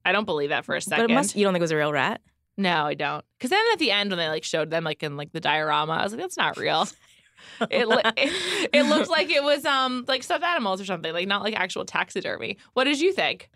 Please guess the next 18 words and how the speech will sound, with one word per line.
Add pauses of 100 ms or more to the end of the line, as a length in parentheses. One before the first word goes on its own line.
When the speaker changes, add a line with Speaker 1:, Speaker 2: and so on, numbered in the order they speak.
(100)
Speaker 1:
Were
you
grossed
out?
Speaker 2:
I
guess
I
was,
like,
I
didn't
fully
examine
'cause
I
was
disgusted.
But